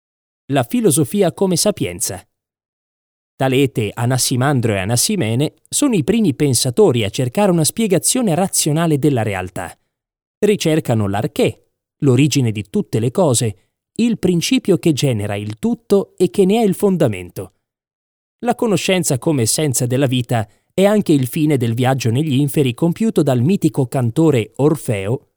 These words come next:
per cercare l'amata. A Orfeo è legato l'orfismo, un movimento misterico religioso.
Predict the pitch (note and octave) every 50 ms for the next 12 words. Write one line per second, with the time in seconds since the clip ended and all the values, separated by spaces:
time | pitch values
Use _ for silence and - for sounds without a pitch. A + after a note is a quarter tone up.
0 | _ _ - C#4 A3 F3 - - C#3 C3 - C3 C3 B2+ G#2+ G#2 G2 G#2 B2+ C#3+
1 | C3 A2+ G#2 - A#2+ G#2 - _ _ _ _ _ _ _ _ _ _ _ _ _
2 | _ _ - F#3+ A3 A#3+ C4+ C#4 - - D3+ A#2 G#2 A#2 D3 - - - - A3+
3 | A3 A3 A3 F3+ G3 F#3 F3 - G3 F#3 F3 F#3 F#3+ F#3 C#3 - - B2 G2+ F#2+
4 | - A#2 A2 A2+ A#2 - _ _ _ _ _ _ _ - G3 G3 F3+ F#3+ G#3 F#3+
5 | G3+ G3+ G#3+ A#3 G#3+ - - F#3 E3 E3 D#3 - - - G3+ F#3+ F3+ F3 E3 -
6 | E3 D3+ D#3+ E3+ D3 B2 A#2 A2 A2 G2+ F2+ F2+ F#2+ G#2 F#2+ -